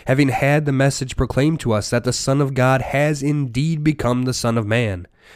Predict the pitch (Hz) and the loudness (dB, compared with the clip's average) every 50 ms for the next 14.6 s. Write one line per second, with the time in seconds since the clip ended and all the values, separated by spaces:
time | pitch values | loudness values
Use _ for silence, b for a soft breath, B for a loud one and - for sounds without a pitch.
0 | b b - 143 147 147 147 135 131 156 175 208 - - 190 185 175 165 160 143 | b b 2 2 4 4 4 2 4 4 4 4 2 2 2 2 4 4 4 2
1 | 131 - 131 139 151 156 143 - - 151 147 139 131 120 - - 147 143 143 139 | 2 2 2 4 4 2 2 0 0 0 2 2 0 -2 -2 0 0 0 0 0
2 | - - 143 135 117 139 156 156 139 135 139 143 139 - - 143 131 123 127 123 | 0 0 2 4 4 4 2 2 0 2 2 2 2 2 0 0 2 2 2 2
3 | 135 135 98 120 117 117 123 127 104 87 85 90 - - - _ _ 110 123 131 | 2 0 0 2 2 2 2 2 0 -2 -4 -8 -10 -14 -20 _ _ 0 2 2
4 | 135 120 101 90 87 - - B B B B B B B B - 143 147 160 156 | 4 2 0 -2 -4 -10 -14 B B B B B B B B 0 4 6 6 6
5 | 151 143 143 135 127 123 127 156 170 180 175 170 160 160 139 156 160 - - - | 6 6 4 4 4 4 4 4 4 4 4 4 2 2 2 0 0 -2 -2 -4
6 | 143 143 143 139 - - _ _ _ - 139 151 147 160 160 147 135 156 156 156 | -2 -2 -2 -2 -4 -8 _ _ _ 0 0 2 4 4 2 4 2 0 0 2
7 | 147 135 131 131 131 123 - - - 123 110 98 90 87 - - _ _ _ _ | 2 2 2 2 2 0 0 -2 -2 0 0 -2 -4 -8 -12 -18 _ _ _ _
8 | _ _ _ _ _ _ B B B B B - 135 139 143 139 120 123 147 180 | _ _ _ _ _ _ B B B B B 0 2 4 4 4 6 6 6 6
9 | 175 - - 165 160 143 - 156 135 - - 147 143 135 - 110 101 98 110 123 | 4 4 4 4 4 4 2 0 -2 0 0 0 0 0 0 -4 -4 0 2 4
10 | 131 135 131 120 127 127 127 - - - 123 110 - _ - - - 156 160 147 | 4 4 4 4 2 2 2 0 0 -2 -2 -2 -2 _ -6 0 0 2 2 2
11 | 143 135 - - 131 117 120 123 117 - - - 113 113 120 113 95 87 - - | 0 0 0 -2 -4 -4 -2 -4 -6 -6 -4 -4 -2 0 0 0 -2 -4 -10 -18
12 | _ _ _ b b b b b b b b b b b b b 147 151 139 151 | _ _ _ b b b b b b b b b b b b b 6 6 8 8
13 | 170 180 180 170 202 175 135 135 175 185 185 185 165 165 156 139 - 139 147 - | 8 8 8 8 6 6 6 4 4 2 2 2 2 0 0 0 2 0 0 0
14 | - 127 - - - - 117 123 147 165 175 | -2 -4 -4 -4 -4 -2 -2 0 0 -2 -4